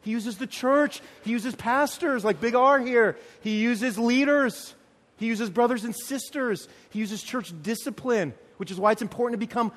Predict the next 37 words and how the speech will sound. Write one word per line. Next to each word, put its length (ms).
a 80
member 400
of 100
the 80
church, 500
because 180
we're 140
a 40
church 360
that 80
practices 540
church 340
discipline 460
so 180
that 160
we 80
can 160
gracefully 640
go 220
to 60
you 140
when 160
you 160
are 100
straying 600
and 140
wandering. 400
And 100
we 120
can 100
say, 100
"Brothers 280
and 80
sisters, 340
come 280
on 400
back. 640